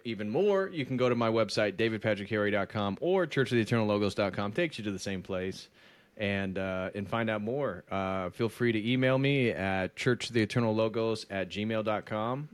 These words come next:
and I'd be happy to answer any questions or correspond with anybody who has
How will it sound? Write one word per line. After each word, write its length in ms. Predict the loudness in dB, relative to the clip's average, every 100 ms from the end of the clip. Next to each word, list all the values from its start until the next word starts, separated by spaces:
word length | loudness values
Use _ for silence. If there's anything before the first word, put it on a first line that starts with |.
| -8
and 160 | -4 -2
I'd 140 | -4
be 80 | -4
happy 460 | -4 -4 -2 -2 -4
to 400 | -4 -4 -4 -8 -6
answer 240 | -6 -4
any 100 | -6
questions 600 | -4 -2 -2 -4 -4 -4 -4
or 240 | -4 -6
correspond 520 | -4 -4 -2 -4 -4 -4
with 100 | -4
anybody 380 | -4 -4 -4
who 80 | -4
has 340 | -4 -4 -8